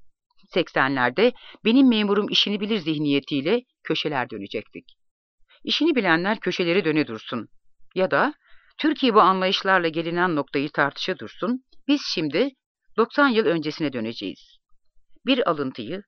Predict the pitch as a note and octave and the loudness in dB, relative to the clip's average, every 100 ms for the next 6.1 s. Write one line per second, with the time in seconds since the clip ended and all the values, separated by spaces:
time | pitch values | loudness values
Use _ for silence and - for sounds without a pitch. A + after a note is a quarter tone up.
0 | - - F#3+ B3+ F#3+ D#3 - D#3+ G3 F3 | -16 -2 0 2 0 -6 -8 -8 -2 0
1 | D#3+ F#3+ F#3+ - C3 B2 - A2 - - | -2 -4 -6 -6 -4 -6 -8 -8 -8 -10
2 | - - - - - - - - C4+ C#4 | -10 -12 -14 -20 -20 -20 -16 -2 -2 -2
3 | - A#3+ - - C#4 C#4 - F#3 F3 - | -4 -8 -8 -8 -4 -4 -6 -8 -4 -4
4 | F3+ E3 C#3+ C#3+ C3 C3 B2 C#3 C3 A#2+ | -4 -6 -6 -6 -2 -2 -2 -4 -6 -6
5 | _ _ - - F#3+ F3+ A#3+ - A#2+ C#3+ | _ _ -12 -2 -2 0 -2 0 0 0